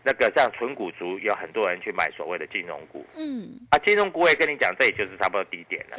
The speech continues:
Speaker 2: <laughs> 是。
Speaker 1: 对，说实在的，金融股你也跌不到哪里去了的啊。当然，你主要观察是什么？就是富邦金嘛，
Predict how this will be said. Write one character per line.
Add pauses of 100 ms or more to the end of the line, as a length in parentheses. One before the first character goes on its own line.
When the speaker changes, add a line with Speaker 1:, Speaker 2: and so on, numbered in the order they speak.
(120)
Speaker 2:
<laughs>
是。 (200)
Speaker 1:
对， (480)
说
实
在
的，
金
融
股
你
也
跌
不
到
哪
里
去
了
的 (340)
啊。 (300)
当
然，
你
主
要
观
察
是
什
么？
就
是
富
邦
金
嘛，